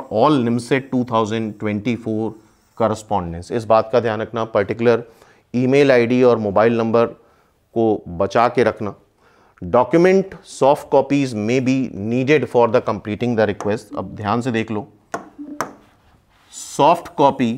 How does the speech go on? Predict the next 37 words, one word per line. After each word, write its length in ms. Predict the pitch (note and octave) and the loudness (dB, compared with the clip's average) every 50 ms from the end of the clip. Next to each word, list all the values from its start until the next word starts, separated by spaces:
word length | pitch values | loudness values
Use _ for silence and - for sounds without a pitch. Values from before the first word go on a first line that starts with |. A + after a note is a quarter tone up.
| - - _ _ - - | -10 -16 _ _ 0 0
of 240 | B2 C3 - - - G#2+ | 0 0 0 -4 -10 -6
recent 520 | G#2 A2+ C3 C#3+ C#3 - - F#3+ F#3 F3+ - - | -4 -2 -2 -2 -2 0 0 0 0 0 0 -2
photograph, 500 | D3 A#2 - A2+ F#2+ F#2+ F#2 F2 F2 - | -2 -2 -2 -4 -4 -2 -2 -2 -2 -4
ऐसा 220 | G2 A2+ - B2+ | -6 -6 -4 -2
ना 80 | B2 B2+ | 0 0
हो 120 | B2 B2 | 0 0
कि 120 | A#2+ B2 B2 | 0 -2 -6
टेंथ 300 | A#2+ - B2 A#2 A#2+ B2 | -4 -4 -4 -2 -2 -4
की 180 | A#2 - - A#2+ | -4 -4 -6 -6
फोटोग्राफ 500 | A#2 A#2+ G#2+ A2+ G#2 G#2+ A2 G#2+ G#2 - | -6 -6 -6 -4 -2 2 2 2 2 0
लगा 240 | A2 G#2 G2 G#2 G#2 | -2 -2 0 -2 -2
दी 140 | G2+ G#2+ | -2 -4
तुमने, 280 | G2+ G#2+ G2 F#2+ F#2+ F2+ - _ _ _ _ _ _ _ _ _ _ _ _ | -6 -6 -8 -8 -10 -12 -14 _ _ _ _ _ _ _ _ _ _ _ _
रिसेंट 520 | G#2+ G2+ A2+ B2+ C3 B2+ C#3+ B2 G#2 - - | -6 -2 -2 -2 -2 0 -2 -4 -4 -4 -4
एक 260 | - B2 C3+ B2 G2+ | -2 -2 -2 0 0
दो 140 | A#2 B2+ B2 | -2 -2 0
साल, 300 | - C3 A2 A2 A2 A2 | 2 2 2 2 2 0
मैक्सिमम 440 | G#2 G2+ G#2+ A2 - - C#3+ C3+ | -2 -2 -4 -4 -4 -4 -2 -2
एक 140 | B2+ A#2+ A2+ | -2 -2 -2
दो 80 | A2+ B2 | -4 -2
साल 220 | - - A2 A2 | 0 0 0 0
का 120 | G2+ A#2+ A2 | 0 0 0
डिफरेंस 380 | G#2 G2 - A2 A2+ A2+ - | 0 -2 -4 -4 -6 -6 -6
होना 160 | A2 G2+ G2+ | -6 -6 -6
चाहिए, 300 | G2+ - F#2+ F#2 F#2+ F#2+ - _ _ - | -6 -6 -8 -8 -8 -8 -10 _ _ -14
ऐसा 220 | - G2 - - A2 | -12 -10 -8 -8 -6
ना 100 | A2 G#2+ | -6 -4
हो 180 | G#2 G#2+ A#2 A2+ - - - | -4 -4 -4 -4 -4 -2 -2
टेंथ, 260 | A2+ G#2+ A2 G#2+ G#2 - - | -2 0 -2 -4 -6 -10 -16
सिक्स, 360 | - - - - A2+ G2 - - - | -20 -10 -8 -8 -8 -8 -8 -6 -4
सेवंथ, 320 | A2+ G#2 G#2+ G#2+ G2+ F#2+ | -2 -2 -2 -2 -4 -2
एट्थ 240 | G#2 G#2 G#2+ F#2+ - | -2 -4 -4 -4 -6
की 100 | B2 A2 | -8 -8
फोटो, 520 | - A#2+ G#2+ A2 F#2+ G2+ G2+ - - _ _ _ - | -6 -4 -4 -2 -2 -2 -4 -4 -6 _ _ _ -8
फोटो 220 | A#2+ G#2+ - A#2 | -6 -2 0 0
लगा 220 | A2 G#2+ F#2+ G2+ G#2 | 0 2 2 2 0
दी, 160 | F#2+ G2+ F#2+ | 0 -4 -8